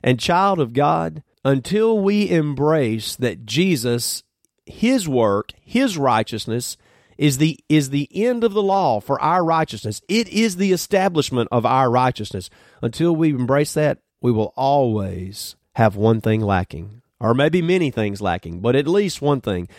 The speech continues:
There'll always be that gnawing down within.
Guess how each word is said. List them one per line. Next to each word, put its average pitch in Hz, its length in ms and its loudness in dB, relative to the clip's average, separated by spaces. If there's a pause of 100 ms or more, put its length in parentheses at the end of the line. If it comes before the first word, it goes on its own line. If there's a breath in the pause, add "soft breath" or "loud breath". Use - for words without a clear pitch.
(160 loud breath)
There'll 139 200 2
always 180 480 2
be 175 160 0
that 170 220 0
gnawing 139 540 2
down 113 240 0
within. 107 560 -2